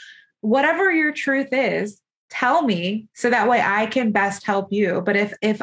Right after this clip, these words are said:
I am making decisions off of, like, what I think you're doing or what you're telling me you're doing, and you're not really doing that, we're not, that's not gonna help either one of us. So I would rather you tell me the truth, and then I can better help you.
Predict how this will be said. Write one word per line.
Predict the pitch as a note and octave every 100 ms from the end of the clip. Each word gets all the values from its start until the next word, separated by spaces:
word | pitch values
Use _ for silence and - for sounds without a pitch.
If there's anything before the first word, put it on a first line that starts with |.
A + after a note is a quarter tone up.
| -
I | G#3 A#3
am | A#3 A3 G#3+
making | G#3 G#3 A3+
decisions | G3+ G3+ F#3+ F#3+ A#3 C4 D4+ - _ - - _ _ -
off | G3+ G#3 A3+
of, | A3
like, | G3 F#3+ F3 F3
what | G3+ G#3+
I | F#3+ F#3 -
think | G#3 A3+ A3+
you're | C4+
doing | C#4 D4 D#4 D4
or | G#3+
what | G#3 G#3
you're | F#3+
telling | - F#3 A3+
me | B3
you're | C4+ B3+
doing, | C4+ B3+
and | G#3
you're | G#3
not | G#3 E3+
really | F3 A3 B3+
doing | G#3 F#3 G#3
that, | A#3 C#4 D4+ - - - - _ _ _ _
we're | - G#3 F3+
not, | C#4 D4 - -
that's | A3+ A#3+
not | C#4+ C#4
gonna | B3
help | A3 A3
either | G#3 G#3+ F#3
one | F#3
of | F3+ E3
us. | - - - -
So | - A3+ G3+ G3
I | G3+
would | A3 G#3+
rather | G#3+ G#3+ A#3
you | C4 A#3
tell | A3 G#3+
me | G#3 G#3
the | G3
truth, | - G3 D#3+ E3 G#3+ - _ _ _ _ _ _ _
and | G3 G3
then | G#3 G3
I | F#3+
can | G3 G3+ F#3
better | F#3 F#3 F3+
help | F3+ E3+ E3 E3+
you. | F3 - G#3